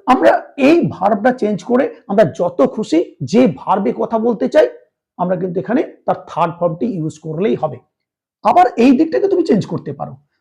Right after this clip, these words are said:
ধরো তুমি অন্য সাবজেক্টে কথা বলতে চাইছো, সাবজেক্টটা শুধু চেঞ্জ করে দাও। তোমার বোনের ওখানে যাওয়া উচিত ছিল, তাহলে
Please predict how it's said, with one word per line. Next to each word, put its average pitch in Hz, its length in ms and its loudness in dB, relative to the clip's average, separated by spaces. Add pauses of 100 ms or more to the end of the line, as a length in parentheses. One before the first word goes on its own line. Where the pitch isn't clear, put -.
ধরো - 160 2
তুমি 135 120 -4 (760)
অন্য 339 140 4 (120)
সাবজেক্টে 180 380 -2
কথা 143 200 -6
বলতে 127 220 -14
চাইছো, - 240 -20 (1200)
সাবজেক্টটা 233 420 0
শুধু 277 200 -2
চেঞ্জ 262 220 2
করে 277 160 2
দাও। - 120 -6 (2750)
তোমার 285 220 8 (920)
বোনের 233 360 8 (840)
ওখানে 311 240 2 (120)
যাওয়া 302 240 6
উচিত 320 160 0 (100)
ছিল, 180 120 0 (1900)
তাহলে 208 160 6